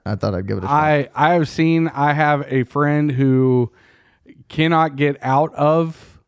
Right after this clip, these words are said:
Speaker 1: Oh,
Speaker 2: a
Speaker 1: yeah, no.
Speaker 2: C P S case.
Speaker 1: Well, I mean, we had, uh,
Speaker 2: I just got a reference call for another C P S case that they caught the other day, and I'm like,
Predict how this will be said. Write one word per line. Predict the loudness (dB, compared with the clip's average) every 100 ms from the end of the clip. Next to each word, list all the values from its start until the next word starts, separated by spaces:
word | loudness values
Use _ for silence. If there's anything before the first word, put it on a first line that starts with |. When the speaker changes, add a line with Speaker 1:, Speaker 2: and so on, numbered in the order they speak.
| _ _
Speaker 1:
Oh, | -2 0
Speaker 2:
a | 2
Speaker 1:
yeah, | 2 2
no. | 2 2
Speaker 2:
C | 2
P |
S | 0 -2
case. | -2 -2 -2 -6 -14 _ -2
Speaker 1:
Well, | 0 0 -2 _ -2
I | 0
mean, | 2 2 2
we | 2 2
had, | 2 2 0 0
uh, | -2 -2 -4 -2
Speaker 2:
I | 0
just | 0 0
got | 0
a |
reference | 2 2 0 0 -4
call | -2 0 0 0 -4 -10
for | -2 0
another | 2 2 0
C | -2 -4
P | -4 -4
S | -4
case | -4 -6 -6
that | -8
they | -8
caught | -4 -2 -2 -4
the | -4
other | -4 -2
day, | -2 -2
and | -2
I'm | -2
like, | -4